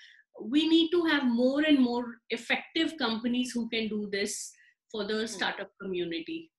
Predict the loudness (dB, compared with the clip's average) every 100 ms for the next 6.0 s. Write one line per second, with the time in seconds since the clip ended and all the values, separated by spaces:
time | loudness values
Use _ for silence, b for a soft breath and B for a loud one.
0 | _ _ _ _ _ _ _ _ _ _
1 | _ -10 -10 -12 -14 -14 -16 -16 -16 -14
2 | -14 -16 -16 -16 -16 -18 -16 -14 -14 -14
3 | -16 -16 -16 -16 -16 -18 -14 -14 -14 -18
4 | -20 -14 -14 -14 -14 -14 -16 -18 -16 -14
5 | -16 -18 -20 _ _ -20 -14 -12 -10 -12